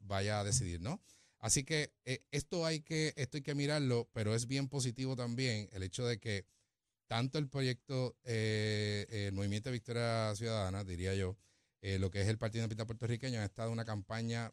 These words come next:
pero voraz, ¿no? Contra el Partido Popular Democrático, diciendo que llegan terceros, que ya no están en el imaginario de la gente, que no son opción. Más sin embargo,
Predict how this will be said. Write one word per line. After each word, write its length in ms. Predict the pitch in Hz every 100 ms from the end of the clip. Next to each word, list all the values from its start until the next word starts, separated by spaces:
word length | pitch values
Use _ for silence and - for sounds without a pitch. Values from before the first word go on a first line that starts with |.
| _
pero 280 | 101 92 92
voraz, 680 | 87 90 90 101 90 - -
¿no? 280 | 101 107 165 _ _ _ _
Contra 220 | 92 95
el 60 |
Partido 280 | 92 87 98
Popular 260 | 98 110 113
Democrático, 640 | 113 110 143 160 160 113
diciendo 320 | 98 95 107
que 140 | 107 95
llegan 260 | 98 98
terceros, 600 | 92 95 - 156 151 135 117
que 100 | 92
ya 120 | 98
no 60 |
están 200 | 92 104
en 100 | 95
el 80 | 92
imaginario 680 | 92 95 101 139 151 147 131
de 80 | 117
la 100 | 113
gente, 480 | 156 165 147 139 117
que 240 | 101 98
no 120 | 95 101
son 180 | 113
opción. 440 | 110 - 180 160 143 _ _ _
Más 280 | 95 117 185
sin 180 | 226 202
embargo, 580 | 156 151 160 117 101